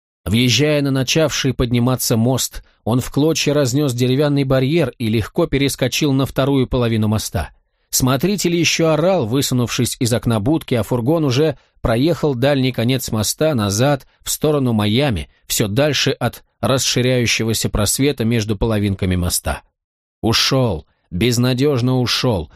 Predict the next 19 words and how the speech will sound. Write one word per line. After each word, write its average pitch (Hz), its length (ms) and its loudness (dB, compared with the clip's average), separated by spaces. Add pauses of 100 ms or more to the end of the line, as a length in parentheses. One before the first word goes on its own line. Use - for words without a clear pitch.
(140)
ушел, 160 480 0
словно 127 360 -2
его 113 200 0
и 104 60 2
не 110 160 0
было. 76 280 -6 (440)
И 87 80 -2
я 95 200 2
никогда 123 420 0
не 135 100 0
узнаю, 127 540 0
мой 117 320 2
это 127 300 -2
убийца 117 520 0
или 104 160 0
просто - 380 -2
еще 113 400 0
один 120 240 0
обычный 101 600 -2